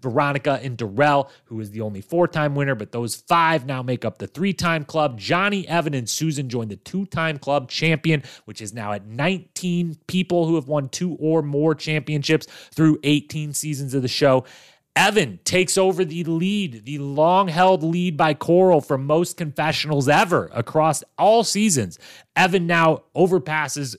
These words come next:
Coral. He is at three hundred and four confessionals by the end of this season. He is at the highest average confessional per episode, uh, by far at the end of this season, if you don't count people who are, you know, only did one or two episodes ever.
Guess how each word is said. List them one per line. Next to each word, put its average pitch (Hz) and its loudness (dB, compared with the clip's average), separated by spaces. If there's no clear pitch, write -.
Coral. 135 2
He 170 -2
is 139 -2
at 123 -2
three 160 -4
hundred 147 -2
and 107 -4
four 143 2
confessionals 123 -4
by 113 -2
the 110 -6
end 113 -6
of 107 -10
this 113 -8
season. 117 -8
He 170 -2
is 165 0
at 170 -2
the 147 -4
highest 139 0
average 135 2
confessional 135 -4
per 127 -6
episode, 123 0
uh, 117 -4
by 113 -2
far 165 4
at 170 -2
the 170 2
end 175 4
of 165 2
this 175 4
season, 175 0
if 143 -10
you 160 -4
don't 165 2
count 156 0
people 160 2
who 156 4
are, 151 2
you 139 -4
know, 123 -6
only 139 0
did 127 -4
one 131 -2
or 131 -2
two 135 -2
episodes 123 -2
ever. 147 -2